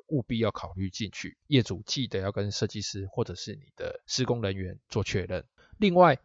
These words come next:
炉具区要提的就是抽油烟机了，那抽油烟机有各种形式，从外观来看啊，有倒梯式啊，就是我们一般俗称的那些什么欧式抽油烟机，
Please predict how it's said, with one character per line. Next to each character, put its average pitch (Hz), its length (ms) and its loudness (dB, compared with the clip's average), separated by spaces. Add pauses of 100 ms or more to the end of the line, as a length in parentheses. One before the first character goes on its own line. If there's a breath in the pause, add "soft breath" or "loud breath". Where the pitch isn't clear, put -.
(200)
炉 113 200 4
具 139 220 4
区 123 300 2
要 127 160 6
提 95 260 -8
的 104 100 -4
就 113 120 -8
是 107 120 -10
抽 104 240 -2
油 101 140 -2
烟 98 180 -8
机 107 180 -14
了， - 260 -16
那 156 120 2
抽 190 180 2
油 165 120 8
烟 156 180 4
机 151 200 -2
有 120 120 4
各 156 200 4
种 98 140 -2
形 101 280 -14
式， 110 300 -4 (240)
从 120 200 2
外 156 160 8
观 135 160 4
来 107 140 0
看 113 180 0
啊， 98 80 2
有 95 140 -2
倒 117 220 4
梯 113 200 -4
式 113 220 -2
啊， 101 140 4
就 110 100 -4
是 - 100 -6
我 113 80 0
们 95 160 -14
一 113 60 -10
般 110 200 -2
俗 190 220 -14
称 104 220 -8
的 95 100 -10
那 101 120 -8
些 104 120 -4
什 98 120 -14
么 - 120 -20 (120)
欧 110 120 0
式 - 140 -6
抽 107 220 2
油 101 100 2
烟 104 180 -2
机， 101 260 -10